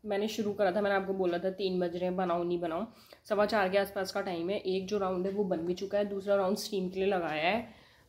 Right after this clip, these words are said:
और जो गाढ़ो steamer है भाई, अभी steamer तो है नहीं, लाएंगे, जल्दी लाएंगे। और taste waste का तो अभी पता नहीं, मैं सोच रही हूँ वो सेकंड round का भी हो जाए तभी आराम से बैठूँ, मम्मी तो खा रही हैं, कुछ fry कर लिए थे, कुछ वैसे ही,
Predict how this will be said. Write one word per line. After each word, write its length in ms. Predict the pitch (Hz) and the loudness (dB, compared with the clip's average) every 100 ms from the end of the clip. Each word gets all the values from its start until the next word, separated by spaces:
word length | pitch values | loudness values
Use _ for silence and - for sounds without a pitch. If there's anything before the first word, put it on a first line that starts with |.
| - | 0
और 420 | 202 185 180 196 | 2 4 4 2
जो 180 | 190 208 | 0 2
गाढ़ो 300 | 190 185 202 | 4 4 2
steamer 400 | - 208 185 185 | -2 0 0 2
है 80 | 180 | 2
भाई, 200 | 170 185 | 0 0
अभी 160 | 185 | -2
steamer 340 | 185 190 175 180 | -2 -2 -2 -2
तो 120 | 190 | -2
है 300 | 214 240 240 | 0 2 4
नहीं, 520 | 220 208 208 208 202 - 202 | 2 2 2 0 0 -6 0
लाएंगे, 340 | 196 220 220 | 4 6 6
जल्दी 280 | 202 196 190 | 6 2 2
लाएंगे। 320 | 180 147 185 - - _ _ _ _ _ _ _ _ 196 | 0 0 -4 -6 -14 _ _ _ _ _ _ _ _ 2
और 280 | 180 175 208 - - - - - - | 4 4 0 -6 -20 -20 -20 -14 0
taste 280 | 196 196 208 | 2 2 0
waste 240 | 202 208 | 0 0
का 60 | 214 | -2
तो 100 | 208 | 0
अभी 120 | 208 | 0
पता 260 | 208 196 175 | 0 0 0
नहीं, 160 | 180 | 2
मैं 120 | 190 196 | 0 0
सोच 140 | 185 | -4
रही 80 | 185 | -4
हूँ 80 | 196 | -4
वो 60 | |
सेकंड 320 | 214 190 202 | -4 -4 -2
round 180 | 190 185 | 0 0
का 80 | 190 | -2
भी 100 | 190 | -2
हो 60 | 175 | -2
जाए 100 | 190 | -2
तभी 200 | 190 185 | -2 -2
आराम 200 | 185 170 | -2 -2
से 140 | 170 180 | -4 -8
बैठूँ, 360 | 175 170 226 233 - _ _ _ - | -10 -6 -8 -10 -18 _ _ _ -10
मम्मी 400 | 185 180 185 185 | -4 0 0 0
तो 100 | 185 | -2
खा 220 | 185 202 208 | -4 -2 2
रही 140 | 214 | 2
हैं, 280 | 208 196 - | 0 -2 -8
कुछ 180 | 202 196 | -10 -10
fry 260 | - 185 185 | 0 2 2
कर 160 | 202 | 0
लिए 260 | 196 202 202 | -2 -2 -2
थे, 80 | 233 | -2
कुछ 220 | 220 185 180 | -4 -6 -2
वैसे 280 | 175 175 | -2 0
ही, 120 | 240 | -2